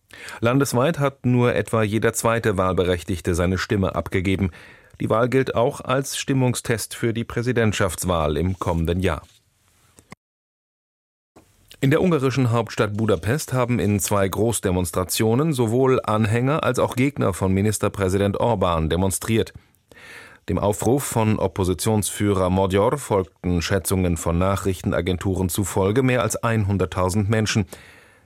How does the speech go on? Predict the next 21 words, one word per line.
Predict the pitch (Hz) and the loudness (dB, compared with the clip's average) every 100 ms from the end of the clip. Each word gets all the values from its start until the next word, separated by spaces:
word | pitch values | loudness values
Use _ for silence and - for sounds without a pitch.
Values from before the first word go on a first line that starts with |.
| - | -6
Er | 95 | -2
rief | 107 - | -2 0
dazu | 107 127 | 0 2
auf, | 101 113 - | 2 2 2
bei | 127 | 0
der | 127 | 2
Parlamentswahl | 123 120 117 113 107 98 | 0 2 2 2 2 2
am | 95 | 0
zwölften | - 104 98 - | 2 0 0 -2
April | 65 - 110 135 | -4 0 0 2
die | 131 | 0
bisherige | 113 107 - 113 101 101 98 95 | -2 -4 -2 0 2 2 2 2
rechtsnationalistische | 98 87 - 92 87 - 90 90 - 92 - 95 | 0 -2 -2 -2 -2 -2 0 0 -2 -4 -2 -2
Regierung | 101 104 101 87 85 - | -2 0 -2 0 0 -2
abzuwählen. | 98 - - 92 87 87 80 - - - _ | -6 -4 -2 0 2 2 -2 -8 -20 -20 _
Seine | - 82 82 | -6 -4 -2
Partei | 98 110 110 | -2 0 -2
führt | 110 - 110 - | -2 -2 -2 -2
derzeit | 90 80 - 87 76 | -2 -2 -2 -2 -2
in | - 101 | -2 0
Umfragen. | 98 87 90 87 85 | 0 0 0 0 -2